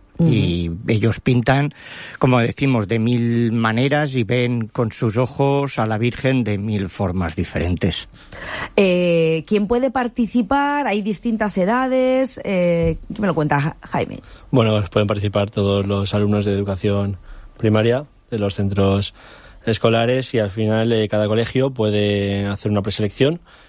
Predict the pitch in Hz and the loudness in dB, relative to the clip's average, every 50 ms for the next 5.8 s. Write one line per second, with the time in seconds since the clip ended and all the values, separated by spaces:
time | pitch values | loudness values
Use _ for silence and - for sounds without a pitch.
0 | - _ - - 120 107 107 104 104 104 104 101 101 98 98 95 92 92 92 95 | -20 _ -4 -2 0 2 2 2 2 2 0 0 0 0 -2 -2 -4 -4 -6 -6
1 | 101 - - _ _ _ - 127 113 101 95 - - - - - - 113 98 92 | -8 -10 -14 _ _ _ -2 0 0 0 0 -4 -12 -20 -14 -6 -4 -2 -2 0
2 | - 101 87 98 107 107 101 101 110 113 117 117 104 95 92 92 90 90 92 92 | 0 -2 0 2 2 2 4 4 2 2 2 0 0 -2 -2 -2 -4 -4 -4 -4
3 | - 107 98 113 110 104 98 95 95 98 98 98 98 98 95 98 98 101 117 113 | -4 -2 -2 0 -2 -2 -2 -4 -4 -2 0 2 2 2 0 0 -2 0 0 0
4 | 120 131 135 - - - - _ _ _ - - 110 104 - - - 113 101 95 | 0 0 -2 -4 -14 -20 -20 _ _ _ -6 -4 -4 -4 -4 -2 -2 0 0 0
5 | 92 98 - 113 107 101 110 110 107 107 117 131 127 - - | 0 -2 -2 -4 -2 0 2 2 2 2 0 0 -4 -10 -20